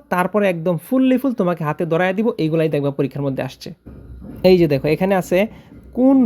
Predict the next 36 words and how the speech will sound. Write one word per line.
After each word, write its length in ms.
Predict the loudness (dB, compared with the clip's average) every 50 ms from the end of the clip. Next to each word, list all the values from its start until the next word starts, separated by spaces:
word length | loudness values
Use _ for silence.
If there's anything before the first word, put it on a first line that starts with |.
| 4
লুপটি, 400 | 4 2 2 0 -4 -8 -6 -6 -6 -8 -12 -18 -20 -20 -20 -20 -20 -20 -18 -6 -2 -2
অর্থাৎ 340 | -2 0 2 4 4 4 4 2 -2 _ -8 -2
পুনরাবৃত্তিমূলক। 960 | 0 2 4 4 4 4 4 2 0 -2 -4 -2 0 0 2 2 2 2 0 -2 -4 -4 -4
উত্তর 220 | -2 0 2 2 4 4
হলো 180 | 4 4 4 4 4 2 0 -4 _ _ _ _ _ _ _ _ -6
for 200 | 0 2 2 2 2 2 0
loop, 140 | -2 -2 -6 _ _ _ _ _ -18 -12 -6 -4 -4
এই 80 | -4 -4
যে 60 | -6 -8 -10 _ _ _ _ 0
for 160 | 2 4 4 4 2
loop। 120 | -2 -4 -6 _ -10
ওকে, 160 | -4 0 2 2 2 0 -4 _ -20 -20 -20 _ _ -8 -6 -6
আচ্ছা, 160 | -6 -6 -10 -16 _ -18 -20 -12 -4 0 2
এরপরে 220 | 2 2 2 2 2 2
আরেকটা 220 | 2 2 2 0 0 0
প্রশ্ন 180 | 0 0 0 0 0 0
দেখো, 200 | 0 0 2 0 0 0 -4 -12 _ _ _ -6
লুপ 300 | -2 2 4 4 4 2 0 -2 0
কন্ট্রোল 280 | 2 2 2 4 2 2 2 0
স্টেটমেন্টে 420 | -2 -4 -4 -2 0 -2 -2 -2 -2 -2 0
কয়টি 260 | 2 2 2 4 2 2 2
অংশ 140 | 2 0 -2 -2 -2
থাকে? 140 | -2 -2 -2 -2 -4
উত্তর 160 | -4 -4 -2 -2
হলো 120 | -2 -2 0 0
দুইটি। 260 | 0 0 0 0 -4 -6 -6 _ -2 0
এবং 120 | 0 0 0 0
কি 80 | 0 -2 -2 0
কি? 100 | -2 -4 -2 0 -2 -2
একটা 140 | -2 0 0 0
হলো 120 | 0 2 2 2
লুপ 140 | 0 0 0 2 4
বডি, 240 | 4 4 4 2 -2 -4 _ _ -20 -12 -4 -2
আর 60 | -2 -2
একটা 120 | -2 -2 -2
হলো 100 | 0 0